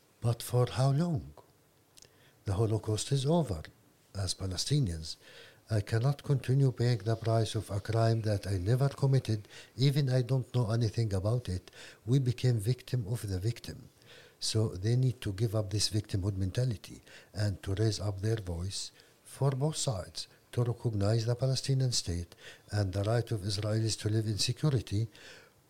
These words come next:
by criticizing Israel. Because criticizing the behavior of Israel, not the Israelis, not the Israeli state, so, like, anti-Jewish or anti-Israeli,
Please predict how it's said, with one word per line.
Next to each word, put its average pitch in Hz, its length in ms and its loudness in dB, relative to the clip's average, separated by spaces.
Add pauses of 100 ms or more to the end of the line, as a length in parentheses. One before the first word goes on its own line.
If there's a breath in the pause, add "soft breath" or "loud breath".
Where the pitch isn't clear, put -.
(140)
by 113 300 4
criticizing 117 960 0 (100)
Israel. 127 400 -2 (600 loud breath)
Because 123 480 4
criticizing 117 920 -2
the 92 240 -2
behavior 123 600 6
of - 100 -4
Israel, 85 480 -4
not 101 220 0
the 101 80 -2
Israelis, 107 720 0 (280 loud breath)
not 107 140 0
the 107 80 -2
Israeli 113 460 0
state, - 520 0 (440 loud breath)
so, 104 180 -2 (120)
like, 107 280 0
anti-Jewish 104 680 0
or 82 140 -4
anti-Israeli, 101 840 0